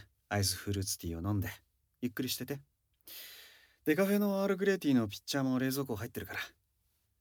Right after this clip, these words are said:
ら。あ、もちろん、お申し付けいただければ、私めが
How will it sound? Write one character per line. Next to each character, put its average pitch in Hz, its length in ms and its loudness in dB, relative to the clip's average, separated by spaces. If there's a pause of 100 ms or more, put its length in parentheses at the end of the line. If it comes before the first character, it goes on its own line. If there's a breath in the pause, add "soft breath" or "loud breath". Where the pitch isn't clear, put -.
(380)
ら。 113 80 -2
あ、 110 60 -6 (680)
も 87 100 -8
ち 110 120 -2
ろ 104 80 0
ん、 - 80 -8 (1040 soft breath)
お 135 260 4
申 139 80 -2
し - 120 -2
付 - 160 0
け 127 80 2
い 120 40 -2
た 135 140 -4
だ 135 100 -2
け 135 140 -4
れ 127 80 0
ば、 104 340 -2 (460)
私 - 440 0
め 87 140 -6
が 73 140 -14